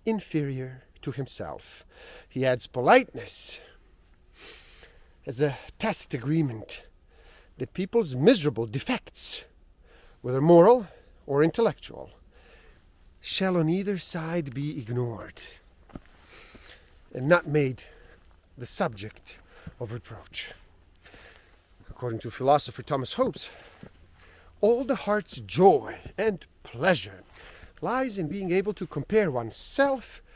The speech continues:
favorably with others and then form a high opinion of oneself. And according to the theologian John Calvin, each of us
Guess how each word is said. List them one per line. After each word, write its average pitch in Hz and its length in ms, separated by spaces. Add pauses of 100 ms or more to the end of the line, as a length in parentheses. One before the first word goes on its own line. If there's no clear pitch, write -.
(140)
favorably 170 840 (220)
with 117 140
others 170 520 (580)
and 151 140
then 185 140
form 214 520
a 180 140
high 143 540 (680)
opinion 175 440
of 104 140
oneself. - 880 (1800)
And 135 100
according 131 320
to 135 120
the 127 160
theologian 143 800 (100)
John 135 260
Calvin, 160 460 (560)
each 262 240
of 123 100
us - 320